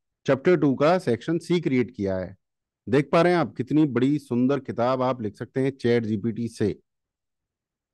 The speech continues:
राइट? अब उस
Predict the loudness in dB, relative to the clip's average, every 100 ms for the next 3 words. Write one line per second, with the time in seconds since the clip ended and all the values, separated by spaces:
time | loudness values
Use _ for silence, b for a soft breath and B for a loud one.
0 | _ _ _ _ _ _ -2 -2 -2 -8
1 | _ _ _ _ _ _ _ _ _ _
2 | _ _ _ _ _ _ -2 0 0 -4
3 | _ _ _ _ _ _ _ _ _ -2
4 | -2